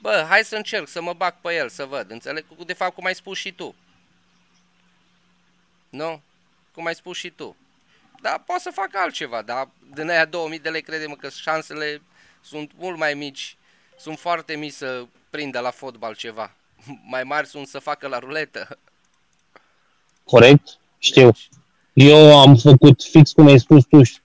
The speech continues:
Speaker 2: sesiuni micuțe de jucat, micuțe mă refer, o oră, pauză, iarăși o oră, adică nu m-am încărcat cu minte acolo. Am stat degajat.
Speaker 1: Asta este. Deci,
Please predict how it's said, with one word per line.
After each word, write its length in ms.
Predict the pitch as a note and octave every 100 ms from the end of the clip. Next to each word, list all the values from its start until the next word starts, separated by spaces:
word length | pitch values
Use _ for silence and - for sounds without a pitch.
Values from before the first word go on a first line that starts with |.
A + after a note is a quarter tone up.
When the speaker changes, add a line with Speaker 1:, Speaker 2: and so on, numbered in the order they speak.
| _
Speaker 2:
sesiuni 500 | - E3+ D3+ F3+ F3
micuțe 480 | D#3 C3+ E3+ D#3 C#3+
de 240 | B2 D3+
jucat, 400 | C#3+ C3 - C#3
micuțe 440 | B2 C#3+ C#3+ D#3+ D#3+
mă 120 | D3+
refer, 380 | D3 C#3 D#3 C#3 _ _ _ _
o 140 | - C#3+
oră, 400 | D3 E3+ D3+ A#2+ B2+
pauză, 560 | B2 D#3 D#3+ D3 B2+ B2+
iarăși 420 | C3+ D3 C#3+ -
o 100 | C3+
oră, 220 | C#3+ D#3+
adică 340 | C#3 C3+ C#3+ D#3
nu 80 | D#3
m-am 200 | E3+ E3+
încărcat 680 | D#3 - D#3+ C#3+ D#3 C#3
cu 100 | -
minte 280 | D3+ D3+ B2+
acolo. 460 | C3+ - C3 B2 A2 - _ _ _ _ _ _
Am 120 | C3+
stat 200 | C3 D#3
degajat. 500 | D3 C#3+ D3 D3 D3+ - _ _ _ _ _ _ _ _ _ _ _ _ _ _ _ _ _ _ _ _ _ _ _ _ _ _ _ _ _
Speaker 1:
Asta 460 | - A2 G#2 - G#2
este. 300 | G2 - -
Deci, 560 | - C3 A2+ - - -